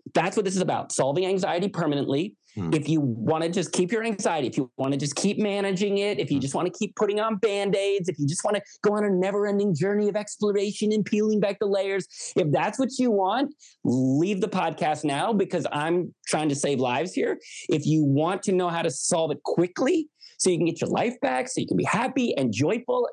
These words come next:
Speaker 1: and show up, then stick around because that's a-, about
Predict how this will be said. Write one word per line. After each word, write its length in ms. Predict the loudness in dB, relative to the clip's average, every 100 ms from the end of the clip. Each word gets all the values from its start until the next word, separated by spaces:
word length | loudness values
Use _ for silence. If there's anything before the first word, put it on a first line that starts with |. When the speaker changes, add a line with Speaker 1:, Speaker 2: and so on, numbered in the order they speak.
| -4
Speaker 1:
and 120 | -4
show 340 | 0 2 2
up, 240 | 2 0 -4 _ -20 -20 -20 _ _ _ _ -2
then 120 | 0
stick 360 | -2 0 0
around 300 | 0 -2 -2
because 220 | 0 -2 0
that's 240 | -2 -2
a-, 80 | -6 -6 _ -2
about 360 | 0 0 -2